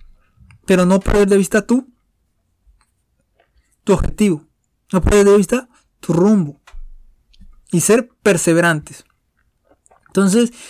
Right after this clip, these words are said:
espero que este, este programa del día de hoy, este programa que lo vamos a titular Beneficios de un negocio de red de mercadeo,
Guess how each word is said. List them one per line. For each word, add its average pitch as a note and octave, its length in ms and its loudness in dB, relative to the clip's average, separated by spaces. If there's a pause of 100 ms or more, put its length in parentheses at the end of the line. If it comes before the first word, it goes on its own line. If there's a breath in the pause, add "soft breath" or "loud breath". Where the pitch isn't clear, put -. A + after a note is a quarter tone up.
(100)
espero G#3+ 380 0
que A#3 60 0
este, G#3+ 420 0
este G#3+ 160 -2
programa F#3+ 460 0
del E3 100 0
día F#3 180 0
de F3 140 0
hoy, D#3 260 0 (240 loud breath)
este - 160 -2
programa F3+ 380 0
que F3+ 240 2
lo E3+ 120 2
vamos F#3 140 0
a A3+ 60 -2
titular E3+ 320 0
Beneficios F#3 480 -2
de F3+ 60 2
un F3 240 -6
negocio F#3+ 460 -2
de E3+ 40 -4
red E3 160 -2
de F3 60 0
mercadeo, E3+ 560 -2